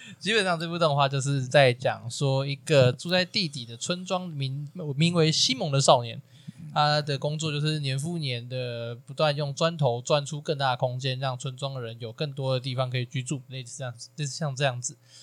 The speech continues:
那有一天呢，名为他的大哥，其实也不算亲大哥啊，就是义兄的那种感觉。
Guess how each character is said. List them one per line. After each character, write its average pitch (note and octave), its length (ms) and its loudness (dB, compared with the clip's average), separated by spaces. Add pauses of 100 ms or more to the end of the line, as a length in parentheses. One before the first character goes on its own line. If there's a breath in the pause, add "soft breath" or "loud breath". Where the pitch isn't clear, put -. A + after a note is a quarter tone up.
(140 soft breath)
那 F#3+ 140 2
有 D#3 180 2
一 G#3 40 -2
天 G#3+ 240 0
呢， G#3 200 2
名 D#3 240 -4
为 C#3+ 380 0 (100)
他 E3 180 8
的 C#3+ 80 10
大 D#3+ 240 10
哥， C#3 360 -2 (140)
其 C#3 100 2
实 G3 100 4
也 E3+ 80 12
不 C3+ 100 4
算 D#3 160 6
亲 C#3 180 0
大 A#2+ 200 -2
哥 A#2+ 160 -12
啊， A#2 60 -8
就 B2+ 100 -8
是 D3+ 80 -10
义 D3+ 180 -6
兄 A#2+ 220 -4
的 A2+ 80 -14
那 A#2 60 -10
种 A#2+ 140 -8
感 E3 180 -4
觉。 - 160 -16